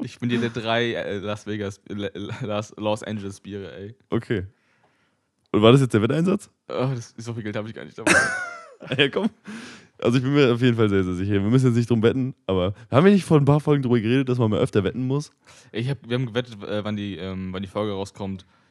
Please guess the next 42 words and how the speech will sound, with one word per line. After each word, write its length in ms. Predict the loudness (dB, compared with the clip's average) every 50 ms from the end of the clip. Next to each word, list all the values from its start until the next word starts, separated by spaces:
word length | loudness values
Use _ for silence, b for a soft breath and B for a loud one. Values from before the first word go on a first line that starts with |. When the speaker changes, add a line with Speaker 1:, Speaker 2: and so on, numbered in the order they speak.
| _ _ _ -12
Speaker 1:
Die 280 | -10 -8 -6 -6 -8 -10 -10
Speaker 2:
Ja, 520 | -10 -8 -8 -6 -6 -6 -4 -4 -4 -4 -4
ja, 280 | -4 -4 -6 -6 -4
ja, 220 | -4 -2 -2 -4 -2
Speaker 1:
Gut, 80 | -2
Speaker 2:
komm, 100 | 0 2
Speaker 1:
da 80 | 4 4
hab 60 | 6
Speaker 2:
rein 140 | 6 6 6
Speaker 1:
ich 40 | 6
Speaker 2:
noch. 60 | 4
Speaker 1:
halt 140 | 4 4 2
recht, 340 | 0 -4 -4 -6 -6 -8 -8
das 140 | -8 -6 -6
weiß 180 | -6 -6 -6
ich 80 | -10 -12
noch. 180 | -16 -14 -12
Speaker 2:
Ja, 220 | -10 -8 -6 -6 -6
gut. 260 | -4 -4 -6 -6 -4 0
Ja, 180 | 4 4 4
gu-, 140 | 4 2 0
okay, 260 | 0 0 0 -2 -2
dann 140 | 0 0 2
lass 180 | 2 2 4 4
jetzt 160 | 0 2 4
mal 100 | 2 2
drum 180 | 2 2 0 -2
wetten. 320 | -2 -2 -2 -4 -6 -6 -10 _ _ _ _ _ _ _ _ _ _ _ _ _ _ _
Safe 240 | 4 8 10 10 10
sind 140 | 10 8 4
es 120 | 4 2
zwei 160 | 2 2 2 4
Leute. 320 | 4 2 0 0 -2 -4 -8 -12 _ _ _ _ _ _
Speaker 1:
Okay, 220 | -16 -12 -12 -12
ich 100 | -12 -10
sag 240 | -10 -10 -12 -12 -12
eine. 140 | -16 -16 -18 -20 _ _ _ _ _ _ _ _ _ -8 -6
Speaker 2:
Okay. 220 | -4 -4 -4 -4 -4 -6 _ _ _ _ _ _ -2
Die 140 | -2 -2 -2
Z-, 320 | -2 -8 -6 -6 -6 -6
ZuhörerInnen 1080 | 0 4 6 8 8 8 8 6 4 2 2 0 -2 -8 _ _ 4 4 6 4 4 6
werden, 440 | 6 6 6 4 4 2 2 0